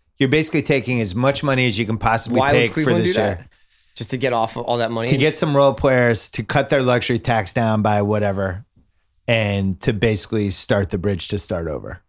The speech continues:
Speaker 2: So LeBron definitely bounces. 'Cause
Speaker 1: I
Speaker 2: that's
Speaker 1: think
Speaker 2: ex-,
Speaker 1: they
Speaker 2: that's
Speaker 1: think
Speaker 2: the
Speaker 1: he's
Speaker 2: kind of crap
Speaker 1: bouncing
Speaker 2: that,
Speaker 1: anyway.
Speaker 2: like, was happening in Miami at the end of Miami.
Speaker 1: But you could
Speaker 2: Like,
Speaker 1: argue they're a better team with that trade.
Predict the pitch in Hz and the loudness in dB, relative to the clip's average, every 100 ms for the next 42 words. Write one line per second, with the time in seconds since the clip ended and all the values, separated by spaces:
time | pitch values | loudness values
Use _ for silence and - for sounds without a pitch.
0 | _ _ _ _ - - - - 156 143 | _ _ _ _ -20 -20 -20 -4 -2 2
1 | 185 175 131 147 123 120 101 95 - - | 2 0 0 0 0 -2 -2 -2 -4 -8
2 | - - - _ _ 139 104 151 - 147 | -12 -12 -16 _ _ -2 2 2 2 2
3 | 147 160 143 143 190 175 143 160 143 135 | 4 4 2 2 4 4 4 4 4 2
4 | 135 95 - 147 135 131 131 120 120 120 | 2 -2 -2 -2 0 -2 0 -2 -2 -2
5 | 113 110 113 113 107 101 107 107 110 151 | 0 0 0 0 -2 -2 -4 0 2 4
6 | - 180 180 175 165 135 147 147 139 165 | 4 4 4 2 2 2 2 2 2 0
7 | 202 151 95 - 92 80 | 0 0 -2 -2 -2 -4